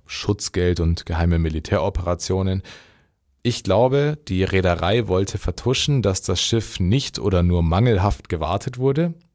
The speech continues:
Ja, weil wir erinnern uns ja an diese Scharniere, die nur mit dem Vorschlaghammer geöffnet wurden. Und deswegen war die Estonia eh schon nicht mehr seetauglich. Gleichzeitig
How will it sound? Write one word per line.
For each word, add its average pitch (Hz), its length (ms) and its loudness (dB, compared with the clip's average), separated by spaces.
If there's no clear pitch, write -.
Ja, 120 160 0
weil 80 180 0
wir 80 240 -2
erinnern 85 260 0
uns 85 180 0
ja 87 80 0
an 87 120 0
diese 82 360 -2
Scharniere, 95 540 0
die 85 180 -6
nur 92 180 -2
mit 87 160 -4
dem 82 240 -4
Vorschlaghammer 110 760 0
geöffnet 101 500 -4
wurden. 107 320 2
Und 101 160 0
deswegen 113 560 4
war 95 160 6
die 95 120 0
Estonia 104 720 2
eh 117 140 0
schon 104 220 0
nicht 107 220 -4
mehr 101 100 2
seetauglich. 127 840 0
Gleichzeitig 98 720 0